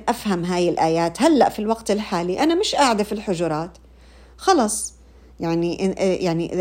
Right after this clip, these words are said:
آه، خلص هداك الوقت، بس أنا هلأ أنا بقدر أقعد مع الرسول صلى الله عليه وسلم من خلال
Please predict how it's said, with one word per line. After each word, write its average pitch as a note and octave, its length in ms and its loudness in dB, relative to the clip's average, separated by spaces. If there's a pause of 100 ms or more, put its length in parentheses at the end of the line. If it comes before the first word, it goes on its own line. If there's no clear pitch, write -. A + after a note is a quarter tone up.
(120)
آه، E3+ 220 -2
خلص - 580 2
هداك F#3+ 300 0
الوقت، E3+ 360 0 (380)
بس G3+ 200 2
أنا E4 240 4 (140)
هلأ B3+ 320 4 (480)
أنا A#3 140 6
بقدر C#4+ 280 6
أقعد C4+ 540 4
مع G3 160 0
الرسول F3+ 320 -2
صلى F3 220 -2
الله E3 100 -2
عليه D#3 160 -2
وسلم E3 360 -4
من D#3+ 160 -4
خلال F#3 580 0